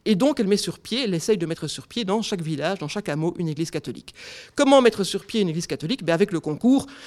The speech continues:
du curé local et avec le concours de la fabrique d'église qui fournit un local, et cetera. Et donc Barras va dire que les fabriques d'église qui aideraient les écoles libres n'auront plus droit aux subsides et que les curés payés sur fonds publics qui iraient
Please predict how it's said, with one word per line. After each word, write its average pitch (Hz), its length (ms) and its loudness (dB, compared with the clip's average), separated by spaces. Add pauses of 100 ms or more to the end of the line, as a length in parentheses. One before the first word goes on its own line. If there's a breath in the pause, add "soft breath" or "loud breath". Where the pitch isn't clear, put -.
(160 loud breath)
du 175 120 -4
curé 175 240 0
local 208 380 2
et - 60 -4
avec 147 220 -4
le 160 80 -4
concours 151 280 0
de 202 40 4
la 180 60 -2
fabrique 165 240 -2
d'église 165 340 -2
qui 190 100 -8
fournit 160 300 -4
un 143 40 -4
local, 170 260 -4
et 135 60 -6
cetera. - 300 -16 (300 loud breath)
Et 208 60 6
donc 220 180 6
Barras 190 220 6
va 156 120 0
dire 233 400 -2
que 202 220 2 (320 loud breath)
les 208 100 4
fabriques 202 260 2
d'église 185 500 -2
qui 254 340 -2 (240 soft breath)
aideraient 226 640 8
les 151 180 -4
écoles 165 240 0
libres 170 400 -4
n'auront 143 220 -6
plus 175 140 -6
droit 147 180 -4
aux 143 40 -4
subsides 170 540 -4 (380 loud breath)
et 277 200 4
que 262 120 2
les 214 240 4
curés 185 580 4 (140)
payés 185 260 2
sur 156 220 -6
fonds 170 120 -6
publics 180 460 -2
qui 277 220 4
iraient 220 340 2